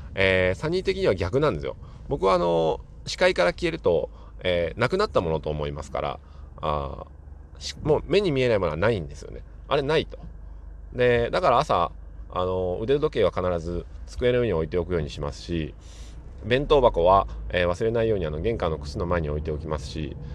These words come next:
えー、だから腕時計をね、僕が机に置いた腕-、腕時計を誰かがしまったならば、次の日僕は腕時計をしていかない確率が高くなるんですよ。うん。まあ、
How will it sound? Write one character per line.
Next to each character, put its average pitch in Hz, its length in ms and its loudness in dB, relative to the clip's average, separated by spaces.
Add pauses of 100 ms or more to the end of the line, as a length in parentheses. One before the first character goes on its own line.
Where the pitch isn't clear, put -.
(220)
え 73 720 0 (600)
ー、 - 40 -4
だ 110 60 4
か 92 100 6
ら 65 160 0 (500)
腕 156 180 2
時 202 180 4
計 110 140 6
を 69 100 2
ね、 76 160 -2 (400)
僕 127 160 0
が 151 100 4
机 151 320 0
に 143 120 -4
置 92 140 4
い - 20 -4
た 87 160 0
腕-、 104 280 0 (100)
腕 110 140 0
時 113 180 4
計 90 100 2
を 78 60 2
誰 117 200 6
か 82 100 2
が 71 200 -2
し - 140 -4
ま 101 100 2
っ 101 40 0
た - 160 0
な 95 80 2
ら 76 80 0
ば、 73 280 2 (420)
次 131 160 0
の 147 80 2
日 151 100 0
僕 117 200 2
は 117 60 8
腕 113 200 2
時 131 160 2
計 117 60 0
を 78 100 2
し - 80 -4
て 95 100 0
い 98 60 -2
か 110 120 4
な 113 100 4
い 110 40 2
確 113 220 -2
率 107 160 -2
が 101 80 4
高 98 200 -4
く 107 80 0
な 101 100 4
る 80 80 0
ん - 40 -4
で - 80 -6
す - 80 -6
よ。 - 80 -4 (640)
う 101 40 -4
ん。 90 320 -2
ま 151 120 4
あ、 - 80 4